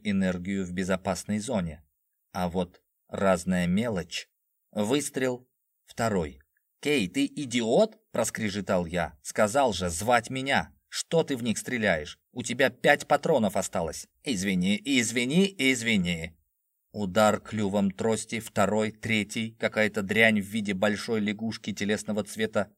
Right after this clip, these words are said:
с огромным глазом на спине заваливается на бок и начинает таять. Иду дальше, тащу своего напарника, который всем своим видом демонстрирует, что тут ему не место.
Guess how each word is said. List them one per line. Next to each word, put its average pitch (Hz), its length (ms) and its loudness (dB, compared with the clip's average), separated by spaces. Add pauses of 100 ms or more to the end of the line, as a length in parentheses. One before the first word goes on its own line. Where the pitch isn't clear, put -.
с - 140 -6
огромным 110 500 2
глазом 104 380 2
на 104 100 2
спине 113 480 -2 (240)
заваливается 110 840 2
на 131 240 2
бок 131 260 -2
и 123 80 -6
начинает 117 640 -2 (280)
таять. 90 540 -4 (120)
Иду 107 300 -2
дальше, 113 420 0
тащу 92 360 -2
своего 120 380 -2
напарника, 135 640 2
который 127 560 -2
всем 131 340 -2
своим 135 360 -2
видом 127 360 -4
демонстрирует, 123 800 -4
что - 200 -8
тут 117 240 -10
ему 113 240 -2
не 107 140 2
место. - 480 -2